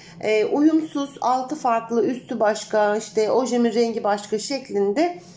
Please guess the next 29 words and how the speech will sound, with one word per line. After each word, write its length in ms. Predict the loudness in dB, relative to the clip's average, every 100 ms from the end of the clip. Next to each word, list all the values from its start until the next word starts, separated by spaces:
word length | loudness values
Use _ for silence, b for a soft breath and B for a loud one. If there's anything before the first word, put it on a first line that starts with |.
| B
ben 220 | -4 -2 -2
hep 300 | -4 -4 -2
değiştiriyorum 640 | -2 -2 -6 -2 0 0
kombinleri 600 | -2 -2 0 0 0 0
ki 260 | -2 -4 B B B
yeni 280 | 0 4 4
video 220 | 2 0
çektiğimi, 580 | 0 -2 -4 -4 -2 -2
burada 200 | -4 0
emek 320 | 0 0 -4
verdiğimi 480 | -4 -2 -2 -4 -4
bilin 220 | -4 -2
istiyorum. 640 | -4 -6 -8 -4 -4 -6 -10 B B B B
Ee, 400 | -4 0 0 0
desteklemek 640 | 0 -2 -2 -4 0 0 0
için 160 | -2
abone 280 | 0 2 2
olursanız 720 | 2 2 0 -2 -4 -4 -2
ben 180 | -2 -2
çok 240 | -4 -6
mutlu 300 | -6 -6 -2
olurum. 460 | 0 0 -2 -4 -6 B B B B
Ee, 880 | -2 0 -2 -4 -4 -4 -2 -2 -2 -4 -8
zile 300 | -4 -2 0
bastığınız 480 | 0 -2 -4 -4
zaman 360 | 0 0 2 0
da 60 | 0
günlük 500 | 0 0 0 -2 -2
yu-, 400 | -2 -2 -4